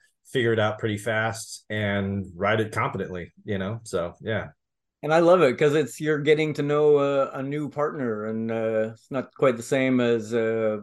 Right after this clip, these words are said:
Speaker 2: stumbling into a new bedroom partner in a personal life, but, uh, there's always
Speaker 1: <laughs>
Speaker 2: something new to be, uh, experienced on motorcycles, and the, I, I love it. They all bring something different to the table, little nuances that make them distinct, and, uh,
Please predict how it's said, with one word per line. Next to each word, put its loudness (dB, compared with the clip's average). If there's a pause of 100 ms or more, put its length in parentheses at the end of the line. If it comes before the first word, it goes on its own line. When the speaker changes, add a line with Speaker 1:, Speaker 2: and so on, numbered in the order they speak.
(100)
Speaker 2:
stumbling 0
into 2
a 2
new 0 (180)
bedroom -2
partner -4
in -2
a -6
personal -4
life, 2
but, -2
uh, 2
there's 0
always 2
Speaker 1:
<laughs> -
Speaker 2:
something 0
new 2
to -2
be, 0
uh, 4
experienced -4
on 0
motorcycles, -4
and -6
the, -8
I, -6
I -2
love 6
it. -2
They 2
all 6
bring 0
something -2
different -2
to -6
the -4
table, 0
little -2
nuances -4
that -2
make -4
them 0
distinct, -4
and, -2
uh, -4